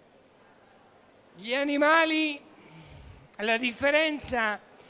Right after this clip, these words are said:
fra noi e gli altri animali è un fossato incolmabile.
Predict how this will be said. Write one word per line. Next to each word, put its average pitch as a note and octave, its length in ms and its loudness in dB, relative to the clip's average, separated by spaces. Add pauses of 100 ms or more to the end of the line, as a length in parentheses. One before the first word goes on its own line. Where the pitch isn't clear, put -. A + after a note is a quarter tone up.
(220)
fra A#3 280 2
noi C#4+ 420 4
e B3 140 2
gli B3+ 100 -2
altri C#4+ 380 2
animali C4 880 -4
è B3 220 -2
un C4+ 260 -4
fossato B3+ 1120 -4
incolmabile. A#3+ 1500 -2